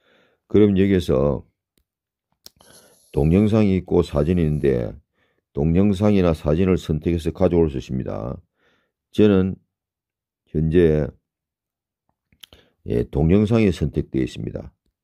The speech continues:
예, 동영상이 선택되어 있어 여기서 영상을 하나 가져와 보겠습니다. 툭 터치해서 터치하고서 터치하면은 이와 같이 일자 동그라미 속에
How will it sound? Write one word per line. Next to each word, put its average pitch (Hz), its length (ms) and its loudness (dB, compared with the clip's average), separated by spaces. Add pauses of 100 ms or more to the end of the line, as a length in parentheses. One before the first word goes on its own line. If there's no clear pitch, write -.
예, - 100 -14
동영상이 87 560 0
선택되어 67 480 -4
있어 62 440 -8 (400)
여기서 90 600 0 (460)
영상을 76 580 -2
하나 80 320 -2 (200)
가져와 62 360 -6
보겠습니다. 60 880 -8 (1400)
툭 - 340 -4
터치해서 104 720 -2 (680)
터치하고서 95 1000 0
터치하면은 87 760 -2 (160)
이와 90 140 2
같이 95 460 0 (1200)
일자 98 680 0 (100)
동그라미 95 560 0
속에 92 380 0